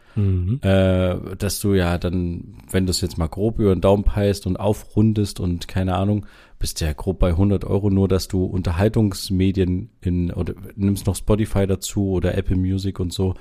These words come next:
Speaker 2: da bist du ja wirklich dann schnell bei hundert Euro, die du monatlich zahlst, nur um das zu konsumieren. Und da ist tatsächlich dann die Frage für mich, ist es dann nicht schlauer, einige dieser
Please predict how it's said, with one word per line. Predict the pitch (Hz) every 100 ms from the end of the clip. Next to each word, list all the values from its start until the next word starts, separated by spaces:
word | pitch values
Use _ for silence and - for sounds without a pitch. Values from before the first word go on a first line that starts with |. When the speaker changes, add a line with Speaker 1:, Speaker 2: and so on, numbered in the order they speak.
| - - -
Speaker 2:
da | 95
bist | 87 101 -
du | 98
ja | 92
wirklich | 117 113
dann | 104
schnell | 98 - 101
bei | 98
hundert | 95 98 92
Euro, | 101 95 95
die | 95
du | 90
monatlich | 98 117 110 104
zahlst, | - 107 107 -
nur | 107 104 101 - - - -
um | - 95 95 95 92 - - -
das | 107 101 - - -
zu | -
konsumieren. | 101 104 95 90 92 117 95
Und | 85 82
da | 95
ist | 104 -
tatsächlich | 107 - 117 117
dann | - 110
die | 95
Frage | - 98 110 131
für | - 101
mich, | 113 127 - - - - - - - - _ -
ist | 98 -
es | 139
dann | 139 131
nicht | 131 117
schlauer, | - 107 120 127 120 113 - -
einige | 98 113 113 117
dieser | 95 101 101 95 92 95